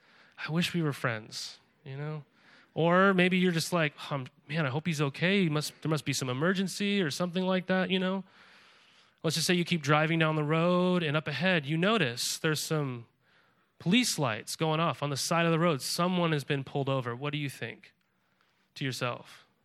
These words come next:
Do you think, "Hope it's not him," right? Or her, or her, right? "I hope it's not, I hope it's not him,"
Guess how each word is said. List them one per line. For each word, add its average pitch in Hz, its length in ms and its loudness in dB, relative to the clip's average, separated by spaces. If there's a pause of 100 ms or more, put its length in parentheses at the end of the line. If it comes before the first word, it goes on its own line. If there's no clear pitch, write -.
(380)
Do 143 100 -4
you 160 100 2
think, 147 540 -2 (540)
"Hope - 680 -10
it's 135 140 -8
not 127 160 -2
him," 120 320 -6 (720)
right? 135 240 0 (360)
Or 175 260 8
her, 143 440 2
or 147 200 2
her, 135 260 2
right? 143 360 -2 (520)
"I 147 80 2
hope 156 180 2
it's 175 140 -2
not, 170 320 0
I - 60 -6
hope 156 260 -4
it's 170 80 0
not 202 160 4
him," 233 360 2